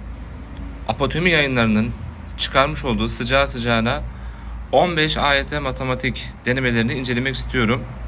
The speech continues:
Evet, e, örnek sorulara bakacağız, örnek sayfalara bakacağız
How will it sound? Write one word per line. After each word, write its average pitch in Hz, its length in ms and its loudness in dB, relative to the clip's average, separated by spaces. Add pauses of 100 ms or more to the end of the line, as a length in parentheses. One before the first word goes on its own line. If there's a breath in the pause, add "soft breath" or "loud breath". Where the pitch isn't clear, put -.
(480 loud breath)
Evet, 127 340 2 (540 loud breath)
e, 107 60 -4 (520)
örnek 165 280 2
sorulara 156 340 2
bakacağız, 135 360 0
örnek 131 280 -2
sayfalara 127 460 0
bakacağız 117 460 -2